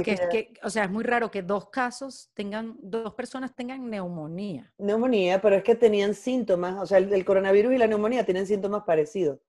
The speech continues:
Speaker 2: Lo sé ahora, y por eso lo digo
Speaker 1: Ay,
Speaker 2: hasta
Speaker 1: yo tuve
Speaker 2: con
Speaker 1: neumonía
Speaker 2: propiedad.
Speaker 1: como a los ocho años, pensé que me moría.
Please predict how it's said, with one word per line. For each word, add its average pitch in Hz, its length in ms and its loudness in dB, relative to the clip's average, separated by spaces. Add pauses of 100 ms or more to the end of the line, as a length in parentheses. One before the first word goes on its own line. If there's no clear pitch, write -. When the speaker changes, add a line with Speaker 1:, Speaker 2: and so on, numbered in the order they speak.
(360)
Speaker 2:
Lo 147 120 2
sé 143 220 2
ahora, 143 420 4 (100)
y 156 80 -12
por 139 140 -6
eso 135 140 -4
lo 160 80 2
digo 151 100 2
Speaker 1:
Ay, - 60 -4
Speaker 2:
hasta 196 140 -2
Speaker 1:
yo 175 40 -2
tuve 170 160 6
Speaker 2:
con 185 60 2
Speaker 1:
neumonía 202 340 2
Speaker 2:
propiedad. 208 60 0
Speaker 1:
como 226 160 -4
a - 20 -4
los 196 160 -4
ocho 214 260 -4
años, 208 440 -4
pensé 185 240 -10
que 196 80 -10
me 226 120 -8
moría. 175 640 -6